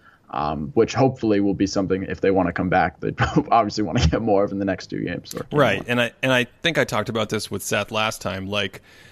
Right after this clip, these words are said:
Speaker 2: if, and in game one they did have a lot of shots at the rim, but if you have a lot of shots at the rim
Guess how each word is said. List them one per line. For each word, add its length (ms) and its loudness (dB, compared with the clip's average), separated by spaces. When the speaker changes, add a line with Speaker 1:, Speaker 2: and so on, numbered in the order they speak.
Speaker 2:
if, 480 -2
and 260 -2
in 140 0
game 220 4
one 180 4
they 100 2
did 160 2
have 100 4
a 40 4
lot 160 2
of 40 -4
shots 300 -4
at 80 -6
the 80 -8
rim, 240 -2
but 100 0
if 80 -4
you 120 0
have 80 0
a 40 0
lot 180 2
of 60 -2
shots 320 -2
at 120 -4
the 80 -6
rim 400 -2